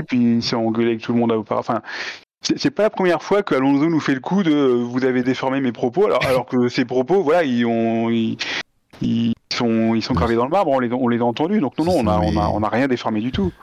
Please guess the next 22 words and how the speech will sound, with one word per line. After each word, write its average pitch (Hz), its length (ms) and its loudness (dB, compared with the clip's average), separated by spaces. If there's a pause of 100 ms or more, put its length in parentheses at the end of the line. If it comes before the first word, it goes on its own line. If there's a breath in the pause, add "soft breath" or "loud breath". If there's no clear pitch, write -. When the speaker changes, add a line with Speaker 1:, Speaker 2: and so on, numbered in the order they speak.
(100)
Speaker 2:
Ça, 110 100 0
c'est 101 200 -2
typiquement 113 720 -2
du 101 200 2
Alonso 101 560 2
qui, 95 340 -4
euh, 92 280 0
fait 110 300 0
une 101 100 0
déclaration, 98 920 -2
euh, 87 460 0 (880 loud breath)
à 92 100 -2
un 98 60 0
micro 104 400 -2
pour 98 180 -2
amuser 98 300 2
un 101 100 0
peu 104 240 0
le, 92 240 0
le 92 120 0
journal, 98 340 0
euh, 90 180 -2